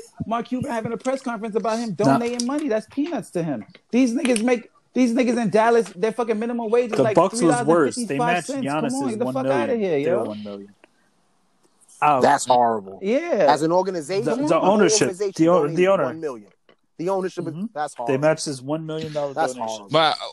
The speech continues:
Speaker 4: well, who, but who are we to say how much is enough or how much is too little?
Speaker 3: Well, we, we, we, uh, we support.
Speaker 4: We just
Speaker 3: We pay for, we pay for N B A T V
Speaker 1: But who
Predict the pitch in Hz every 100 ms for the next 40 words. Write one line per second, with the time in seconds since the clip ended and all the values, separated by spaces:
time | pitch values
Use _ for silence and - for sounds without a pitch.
0 | - 165 156 214 151 165 156 196 233 196
1 | 220 196 - 185 165 170 165 160 160 139
2 | 139 147 139 95 - - _ 117 117 143
3 | 143 143 127 139 131 147 95 _ _ _
4 | _ _ _ _ _ _ _ _ _ -
5 | 185 185 226 170 240 - 156 233 233 202
6 | 190 196 220 196 240 - - _ _ -
7 | 151 180 160 233 233 226 220 202 175 208
8 | 233 226 202 196 208 196 220 190 185 190